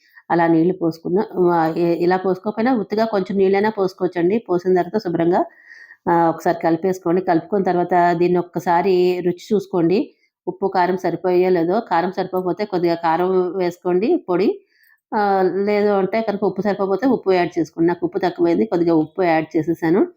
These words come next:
యాడ్ చేసిన తర్వాత మళ్ళీ కాస్త ఒకసారి కలిపేసుకున్నాను శుభ్రంగా దీన్ని. ఆ, ఆయిల్ కూడా తక్కువగా ఉంది కదా, కొంచెం ఆయిల్ వేస్తున్నాను.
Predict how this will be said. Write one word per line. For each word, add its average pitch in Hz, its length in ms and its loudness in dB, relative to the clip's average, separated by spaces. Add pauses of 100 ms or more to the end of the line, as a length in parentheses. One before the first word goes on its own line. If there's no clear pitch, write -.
(400)
యాడ్ 170 260 -4
చేసిన 165 180 0
తర్వాత 170 200 0
మళ్ళీ 185 280 2
కాస్త 170 320 -2
ఒకసారి 156 380 -6
కలిపేసుకున్నాను 170 680 0
శుభ్రంగా 160 460 0
దీన్ని. 170 300 2 (680)
ఆ, 165 380 0
ఆయిల్ 175 300 0
కూడా 190 180 0
తక్కువగా 175 500 0
ఉంది 170 140 0
కదా, 180 180 0
కొంచెం 190 420 -2
ఆయిల్ 175 280 0
వేస్తున్నాను. 175 640 0